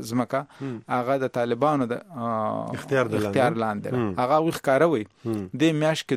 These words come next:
Speaker 1: دوه ځله دا خبره هغوی کړې ده.
Speaker 2: هم.
Speaker 1: دا د پاکستان د خارجه چارو وزیر هم کړې ده او د پاکستان د خارجه چارو وزارت هم کړې ده.
Speaker 2: هم.
Speaker 1: نو دا ښایي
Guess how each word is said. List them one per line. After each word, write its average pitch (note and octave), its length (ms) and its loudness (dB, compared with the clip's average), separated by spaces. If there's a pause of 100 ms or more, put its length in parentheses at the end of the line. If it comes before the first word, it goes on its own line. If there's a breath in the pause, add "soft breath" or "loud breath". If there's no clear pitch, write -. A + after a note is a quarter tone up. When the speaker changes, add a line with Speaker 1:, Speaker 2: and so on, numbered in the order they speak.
(100)
Speaker 1:
دوه F3+ 100 6
ځله C#3 220 4
دا A#2+ 140 4
خبره A#2 320 0
هغوی A2 180 0
کړې G#2 280 -4
ده. G2+ 60 -10 (180)
Speaker 2:
هم. A2 180 -4 (160)
Speaker 1:
دا C3+ 180 4 (200)
د B2 280 -4
پاکستان C3+ 680 -2
د B2 40 -6
خارجه A#2+ 400 -2
چارو B2 340 -2
وزیر A#2+ 300 0
هم D3+ 300 -4
کړې D#3 180 2
ده D3 140 0
او A#2 240 -2
د A2 80 -4
پاکستان B2+ 960 -4
د A2 280 0 (280 soft breath)
خارجه A#2+ 380 -2
چارو A#2 320 -2
وزارت A2 500 -2
هم B2 120 -2
کړې G#2+ 220 -6
ده. G2 120 -10 (100)
Speaker 2:
هم. G#2+ 120 -6 (160 loud breath)
Speaker 1:
نو C3+ 120 0
دا D#3+ 240 4
ښایي F#3+ 440 0